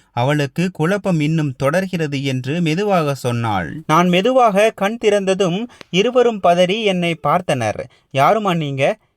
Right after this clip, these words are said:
ஏன் என் அறைக்கு வந்தீங்க?" என நான் கேட்டேன். அந்த பெண் தடுமாறி,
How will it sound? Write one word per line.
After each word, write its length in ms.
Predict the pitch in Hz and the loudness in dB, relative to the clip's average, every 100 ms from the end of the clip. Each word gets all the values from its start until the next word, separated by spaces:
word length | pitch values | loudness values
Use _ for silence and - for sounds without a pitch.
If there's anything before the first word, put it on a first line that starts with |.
| - | -8
ஏன் 240 | 165 226 | -2 0
என் 200 | 220 202 | 0 -2
அறைக்கு 460 | 180 170 202 214 190 | 0 0 0 0 0
வந்தீங்க?" 420 | 180 180 170 170 | 0 -2 0 2
என 260 | 156 147 214 | 2 0 -2
நான் 280 | 185 156 139 | -2 -2 -2
கேட்டேன். 600 | 151 156 151 113 98 - - | -2 -2 -2 -4 -6 -10 -2
அந்த 280 | 160 185 | 2 2
பெண் 280 | 190 233 247 | 2 0 0
தடுமாறி, 640 | 185 170 214 214 196 170 233 | 2 2 2 2 2 2 -4